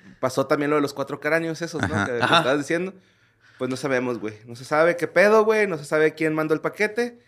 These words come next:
Speaker 1: Eh, hasta el momento, pues está ahí el, el, el misterio misterioso.
Speaker 2: Qué cosas.
Speaker 1: Simón, está cabrón. Está cabrón. Total, vámonos a la siguiente nota que mandó, eh, Rocío Bautista.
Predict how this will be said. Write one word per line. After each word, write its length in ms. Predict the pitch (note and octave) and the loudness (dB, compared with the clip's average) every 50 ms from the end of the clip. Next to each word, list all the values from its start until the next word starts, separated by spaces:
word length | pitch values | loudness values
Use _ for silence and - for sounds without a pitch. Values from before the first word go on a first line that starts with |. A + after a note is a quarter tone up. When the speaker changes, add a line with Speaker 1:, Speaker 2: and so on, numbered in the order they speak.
| _ _ _ _ _ | _ _ _ _ _
Speaker 1:
Eh, 220 | - C3+ C3+ C#3+ C#3+ | -8 -4 -2 -2 -2
hasta 160 | C#3 C#3 C#3 | -2 0 -2
el 80 | B2+ B2 | 0 0
momento, 680 | A#2+ A#2+ D#3 F3+ G#3 G3 - B3 C4 C#4+ C4 - _ _ _ _ _ _ _ _ _ _ | 0 0 2 0 0 0 0 -2 -2 -2 -6 -14 _ _ _ _ _ _ _ _ _ _
pues 540 | A#2+ A#2 A#2+ - - - - - - - _ | -14 -14 -14 -16 -20 -20 -20 -20 -20 -20 _
está 180 | _ - B2 | _ -6 -4
ahí 160 | A#2 A#2 A#2+ A#2+ | -2 -2 0 -2
el, 160 | A#2+ B2 - | -2 -2 -2
el, 140 | C3 B2+ - - | -4 -4 -2 -4
el 100 | B2+ A#2+ | -4 -4
misterio 460 | A#2 A#2 A2+ - - A#2 A2 A2+ A#2 | -4 -6 -10 -6 -4 -4 -4 -4 -6
misterioso. 500 | A#2 A#2 A2+ - A2+ G#2 G2+ A2 - - _ _ _ _ _ _ _ _ _ _ _ _ _ _ _ _ _ _ _ | -6 -8 -10 -8 -8 -8 -8 -8 -12 -16 _ _ _ _ _ _ _ _ _ _ _ _ _ _ _ _ _ _ _
Speaker 2:
Qué 100 | - F#2+ | -18 -14
cosas. 540 | - - F2+ D#2+ - - - - - _ _ _ _ _ _ - _ | -8 -8 -8 -8 -8 -16 -20 -20 -20 _ _ _ _ _ _ -20 _
Speaker 1:
Simón, 480 | _ - - - B1 - - - A#2 _ | _ -20 -20 -18 -18 -18 -18 -20 -20 _
está 220 | _ - _ - - | _ -20 _ -20 -18
cabrón. 420 | - A#2+ A2+ G#2+ G#2 A2 B2+ B2 A#2 _ _ | -16 -16 -14 -14 -14 -16 -16 -18 -20 _ _
Está 160 | _ _ _ F3+ | _ _ _ -20
cabrón. 560 | - - G3+ G#3 A3 A3 F#3 A#2+ B2 B2+ A2+ _ _ _ _ _ _ _ _ _ _ _ _ _ _ _ _ - | -18 -14 -14 -12 -12 -12 -14 -14 -16 -18 -20 _ _ _ _ _ _ _ _ _ _ _ _ _ _ _ _ -14
Total, 320 | D#3 - G3 G#3 A#3+ A#3+ | -4 4 6 8 8 8
vámonos 260 | A3+ A3 A#3 A3+ A3+ | 6 4 2 4 4
a 60 | G#3+ | 2
la 40 | D#3 | 2
siguiente 300 | - D#3+ D3 D3+ - G3 | 2 2 -2 0 0 2
nota 320 | G3 G#3+ A3+ A3 A#3+ A3+ - | 4 4 4 4 4 4 4
que 80 | G#3 | 2
mandó, 480 | G3+ F3 D3+ D3+ E3 F#3+ G#3+ A3 - - | 2 2 2 2 4 4 4 4 2 0
eh, 300 | - C#3+ C#3+ C#3 C#3 C3+ C3 | 0 2 2 4 2 2 2
Rocío 300 | C#3+ C3 - D#3+ D#3+ E3 | 0 0 2 4 4 6
Bautista. 680 | E3+ F3 E3+ E3+ A3+ C4+ C4 - - D4 D4+ D#4+ - | 6 4 2 2 2 0 0 2 2 0 0 0 -2